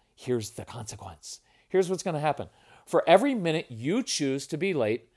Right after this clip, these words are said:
important language there, because he's choosing to be late. He is choosing that, right? Now, I know, so you're not triggered. I know that many of our kids with A D H D and other issues, it's not always just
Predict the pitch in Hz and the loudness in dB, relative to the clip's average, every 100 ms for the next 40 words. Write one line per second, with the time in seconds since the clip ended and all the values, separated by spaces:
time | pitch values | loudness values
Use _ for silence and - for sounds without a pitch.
0 | _ - 175 233 233 208 196 180 147 117 | _ -6 4 8 8 6 0 0 -4 -2
1 | 104 87 _ _ _ _ - 127 151 151 | -4 -6 _ _ _ _ -14 0 0 0
2 | 139 175 156 165 151 - 131 147 131 - | -4 -2 -2 -4 -10 -2 0 4 4 2
3 | _ _ - 139 175 - 151 117 104 87 | _ _ 0 2 2 0 -2 -2 -8 -10
4 | 87 _ _ _ _ _ _ - 120 143 | -14 _ _ _ _ _ _ 2 2 4
5 | 143 139 139 156 185 - _ - - - | 2 4 8 10 8 2 _ -20 -20 -20
6 | _ _ - 127 - 113 113 123 151 123 | _ _ -14 -8 -2 0 0 -2 -2 -2
7 | 101 - _ 113 113 127 127 127 123 143 | -2 -6 _ -2 4 4 4 2 -2 2
8 | 160 - 127 113 - _ - 107 113 110 | 0 2 0 0 -4 _ -4 -2 0 0
9 | 113 110 - 117 110 - 101 - 107 120 | -2 -4 -4 -2 -2 -6 -8 -4 -2 -2
10 | 110 98 - 95 92 _ _ - 110 123 | -4 -8 -6 -8 -8 _ _ -6 -4 0
11 | 117 - 117 120 107 - 113 110 | 0 4 2 2 -2 -4 -4 -6